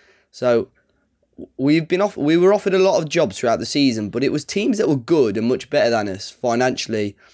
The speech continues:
but they already weren't in the Champions, Asian Champions League, and the chances were that I could join them, and I wasn't gonna get Asian Champions League again next season. Whereas with Mi's Hao, or whatever you, however you wanna say it,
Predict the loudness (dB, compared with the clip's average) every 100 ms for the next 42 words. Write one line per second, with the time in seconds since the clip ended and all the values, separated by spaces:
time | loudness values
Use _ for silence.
0 | _ -6 -2 0 2 0 0 0 0 0
1 | 2 0 -2 -4 -6 -6 -8 -4 -2 -2
2 | -6 -8 -8 -6 -4 -4 -6 -14 _ _
3 | -8 -4 -4 -4 -4 -4 -2 0 -4 -8
4 | -4 0 0 0 -6 -8 -8 -2 -2 0
5 | -2 0 0 0 -2 -4 -6 -6 -6 -6
6 | -6 -4 -4 -4 -6 -4 0 0 -2 -8
7 | _ _ _ _ _ -4 -2 -2 0 0
8 | 0 -2 -2 -4 -6 _ -10 -4 0 0
9 | 0 -2 -4 -2 -2 0 -4 -6 -8 -6
10 | -6